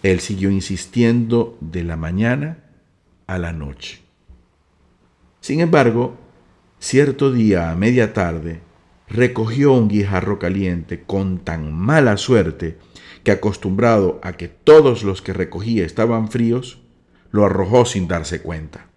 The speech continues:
Había creado un hábito tan fuerte de arrojar cada guijarro al mar que cuando al fin llegó el que tanto deseaba,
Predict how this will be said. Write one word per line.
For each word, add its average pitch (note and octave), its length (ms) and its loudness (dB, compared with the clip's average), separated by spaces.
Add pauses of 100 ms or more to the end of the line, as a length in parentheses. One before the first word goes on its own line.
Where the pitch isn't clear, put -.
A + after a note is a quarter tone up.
(680)
Había C3+ 320 6
creado C3 320 8
un B2 100 4
hábito C3+ 300 0
tan F#2+ 240 -2
fuerte F2+ 460 0
de F#2 100 0
arrojar F#2+ 540 -4
cada C#3 260 0
guijarro A2 400 0
al G#2 100 0
mar B2+ 320 -2 (480)
que F2+ 100 -6
cuando F2 360 -4
al E2+ 140 -6
fin B2 340 0
llegó G2 500 -2
el F2 220 -6
que D#2+ 140 -10
tanto C#3 460 0
deseaba, C3+ 640 0